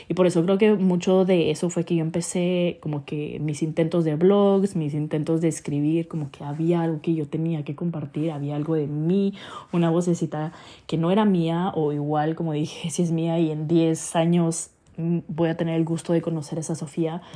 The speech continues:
que la tenía que sacar, que lo tenía que decir, que lo tenía que exponer, que alguien lo tenía que po-, leer o, o, o, sí, escuchar. Entonces, pues eso, yo no quiero seguirme parando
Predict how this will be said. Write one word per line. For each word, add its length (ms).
que 60
la 100
tenía 280
que 80
sacar, 300
que 100
lo 100
tenía 320
que 80
decir, 260
que 100
lo 80
tenía 220
que 80
exponer, 460
que 180
alguien 320
lo 120
tenía 500
que 100
po-, 320
leer 760
o, 60
o, 120
o, 720
sí, 240
escuchar. 560
Entonces, 340
pues 200
eso, 260
yo 100
no 180
quiero 640
seguirme 520
parando 800